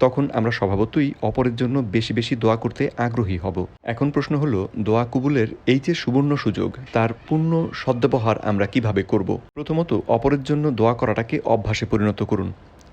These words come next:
যেই আপনার সামনে পড়ল বা যার কথাই মনে পড়ল, তার জন্যই দোয়া করুন যেন আল্লাহ তাকে রহমত করেন, তাকে বরকত দেন। যদি দেখেন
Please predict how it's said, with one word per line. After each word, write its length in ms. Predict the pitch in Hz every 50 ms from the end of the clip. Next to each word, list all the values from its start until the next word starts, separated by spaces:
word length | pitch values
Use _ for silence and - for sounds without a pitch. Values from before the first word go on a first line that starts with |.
| - -
যেই 420 | - 101 101 107 104 110 143 165 160
আপনার 200 | - - 156 147
সামনে 340 | - - 117 113 120 120 117 120 -
পড়ল 360 | 139 131 131 104 95 113 170 - - - - - - -
বা 260 | 101 104 98 92 92 -
যার 240 | 104 104 98 104
কথাই 300 | - 120 117 - 131 147
মনে 220 | 147 135 139 160 170
পড়ল, 360 | 170 165 117 95 90 98 139 - - - - - - - -
তার 220 | 107 104 104 101
জন্যই 280 | 107 131 143 147 151 135
দোয়া 200 | 107 110 117 117
করুন 340 | 117 117 98 92 90 - - -
যেন 260 | 104 107 104 107 107 -
আল্লাহ 340 | 110 110 110 120 117 113 -
তাকে 220 | - 110 107 - 113
রহমত 360 | 107 95 104 110 104 - -
করেন, 280 | - 101 95 90 90 107 - - - - - -
তাকে 220 | 107 107 - 117
বরকত 320 | 92 110 110 - - 117 95
দেন। 240 | 85 95 95 92 92 - - - 104
যদি 240 | 101 113 113 135 151
দেখেন 400 | 131 120 117 113 - 104 98